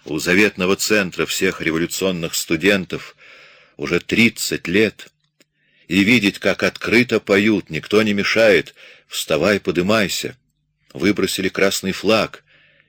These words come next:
и сердце само невольно по старому такту подпрыгивает. Человеческий челночок из двух пар глаз, мужчина и женщина, они всегда вместе,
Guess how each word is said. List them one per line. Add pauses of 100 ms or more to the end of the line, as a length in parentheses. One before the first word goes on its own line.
(100)
и
сердце
само
невольно
по
старому
такту (320)
подпрыгивает. (1900)
Человеческий
челночок (840)
из
двух
пар
глаз, (440)
мужчина
и
женщина, (400)
они
всегда
вместе,